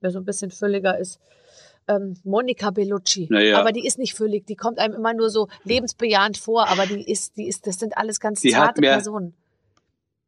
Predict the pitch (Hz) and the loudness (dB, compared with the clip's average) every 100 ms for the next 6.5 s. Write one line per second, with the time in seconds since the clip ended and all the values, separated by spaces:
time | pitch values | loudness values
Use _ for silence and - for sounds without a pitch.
0 | _ 131 113 120 - - - - - _ | _ 2 4 2 -2 -14 -8 -6 -6 _
1 | - 123 151 - 143 139 - - - - | -2 0 0 2 2 2 0 -8 -4 -2
2 | 110 - 175 185 - - 175 160 - 147 | -2 2 2 2 0 -2 -2 0 0 2
3 | 170 139 131 135 143 - 95 - 104 - | 4 4 4 2 0 0 -2 0 -2 0
4 | 107 135 127 127 127 123 120 123 120 117 | 0 2 4 4 2 2 2 2 2 2
5 | 110 - _ _ 110 101 101 - - _ | 0 -2 _ _ 2 4 2 0 -10 _
6 | - 202 185 196 | -2 0 -2 -8